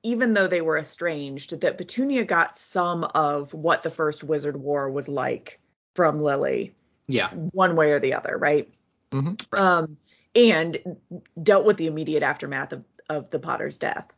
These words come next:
Speaker 2: Yeah.
Speaker 1: So I'm gonna, I'm gonna put her as loser of this
Speaker 3: Okay.
Speaker 1: chapter. I think
Speaker 3: That's
Speaker 1: Vernon and Dudley
Speaker 3: good
Speaker 1: are
Speaker 3: call.
Speaker 1: kinda skating along. Um,
Speaker 2: Yeah.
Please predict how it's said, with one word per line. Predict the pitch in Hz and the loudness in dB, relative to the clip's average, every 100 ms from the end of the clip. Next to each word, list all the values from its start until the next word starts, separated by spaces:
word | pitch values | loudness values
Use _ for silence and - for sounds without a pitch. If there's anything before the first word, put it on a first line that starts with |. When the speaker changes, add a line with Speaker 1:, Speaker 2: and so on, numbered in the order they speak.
| _ _ - | _ _ -8
Speaker 2:
Yeah. | 123 - - | -6 -6 -8
Speaker 1:
So | - 220 202 - | 2 4 4 2
I'm | 226 349 | -2 0
gonna, | 480 320 185 | 0 2 2
I'm | - 254 | 4 2
gonna | 349 269 | 2 0
put | 220 196 | 0 -2
her | 196 170 | 0 0
as | 151 | 0
loser | 156 147 - - - _ _ | -2 -6 -6 -10 -12 _ _
of | 170 160 | -4 -2
this | 143 - | -2 -2
Speaker 3:
Okay. | 156 | -2
Speaker 1:
chapter. | - - 101 - _ _ | -4 -4 -8 -8 _ _
I | 220 | 2
think | 240 262 | 2 2
Speaker 3:
That's | |
Speaker 1:
Vernon | 226 233 226 | 4 4 4
and | 190 185 | -2 2
Dudley | 180 175 | 2 4
Speaker 3:
good | 170 | 4
Speaker 1:
are | 160 | 4
Speaker 3:
call. | 185 | 2
Speaker 1:
kinda | 160 | 0
skating | 156 180 160 | -6 -6 -6
along. | 165 151 143 143 143 147 _ _ _ - | -6 -10 -8 -10 -12 -16 _ _ _ -6
Um, | 175 160 147 | -2 2 2
Speaker 2:
Yeah. | 110 107 | 2 -2